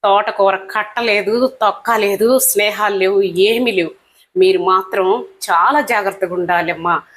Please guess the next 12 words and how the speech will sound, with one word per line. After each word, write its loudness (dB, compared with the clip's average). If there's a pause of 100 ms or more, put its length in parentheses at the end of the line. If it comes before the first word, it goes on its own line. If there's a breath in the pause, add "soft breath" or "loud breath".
(260 soft breath)
ఏదైనా 2
సరే 0 (300 loud breath)
మీ 2
భర్త, -2 (180)
పిల్లలు 2 (560)
అంతే. -2 (1500)
ఇలాంటి 0
వాళ్ళని 0
దగ్గరికి -2
తీస్తే 0 (580)
కాపురాలే 0
పోతాయి. -2